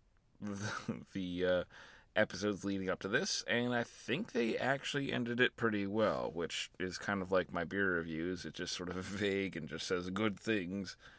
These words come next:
or bad things, but, um, to kind of dive deeper a little bit, um, I actually think they did a really good job kind of finishing out character roles and, um,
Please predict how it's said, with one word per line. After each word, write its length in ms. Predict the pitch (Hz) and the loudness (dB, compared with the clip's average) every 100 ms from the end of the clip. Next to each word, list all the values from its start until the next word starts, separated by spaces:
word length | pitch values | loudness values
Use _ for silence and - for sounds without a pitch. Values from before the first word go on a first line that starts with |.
| - | -10
or 200 | - 98 | 2 2
bad 340 | 85 98 98 87 | 6 6 6 4
things, 420 | 87 82 87 85 | -2 0 -2 -4
but, 260 | - 90 - - - - - - | 2 2 2 -8 -20 -20 -14 -2
um, 560 | 95 92 90 87 - - | 0 0 0 -4 -6 -6
to 100 | 92 | -4
kind 240 | - 101 | 0 -2
of 60 | 87 | 2
dive 260 | 95 92 90 | 4 4 2
deeper 460 | 98 - 87 85 | -4 -2 -2 -2
a 60 | - | -4
little 320 | 80 123 113 | 0 0 0
bit, 260 | 76 85 - - - _ _ _ _ _ _ - - | 2 0 0 -4 -20 _ _ _ _ _ _ -8 0
um, 360 | 95 95 87 - - - - | 2 2 -2 -10 -18 -16 2
I 140 | 107 | 4
actually 200 | 131 123 | 4 2
think 200 | - 120 | -2 -2
they 80 | 117 | -2
did 200 | 104 101 | -2 -2
a 40 | |
really 220 | 101 98 92 | 0 0 0
good 140 | 90 | 0
job 380 | 90 90 87 - | 2 4 2 0
kind 200 | 98 87 | -2 -2
of 40 | |
finishing 440 | - 95 92 95 87 | -2 -4 -2 -4 -2
out 220 | 85 - | -4 -4
character 420 | - 78 - 117 | -4 -2 0 2
roles 560 | 123 127 135 127 - - _ 85 | 4 4 0 -4 -8 -12 _ -4
and, 520 | 82 82 82 80 - - - - - - - - | -2 -2 -4 -6 -8 -18 -20 -20 -20 -20 -20 -6
um, 420 | 87 87 85 76 | 0 0 0 -2